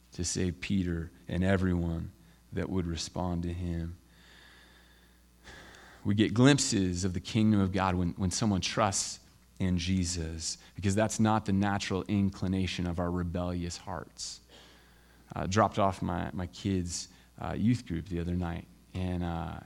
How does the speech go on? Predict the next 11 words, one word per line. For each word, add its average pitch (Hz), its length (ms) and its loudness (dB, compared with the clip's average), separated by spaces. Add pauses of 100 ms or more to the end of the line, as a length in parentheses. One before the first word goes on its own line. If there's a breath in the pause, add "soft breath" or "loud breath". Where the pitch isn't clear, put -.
(220)
and 92 200 -2
I, 87 140 -4
I 92 320 -4
saw 107 280 2
some 95 160 -2
students 107 500 2
that, 92 360 -6
that 92 180 -2
I 90 80 -2
know 95 360 0
of 98 320 -4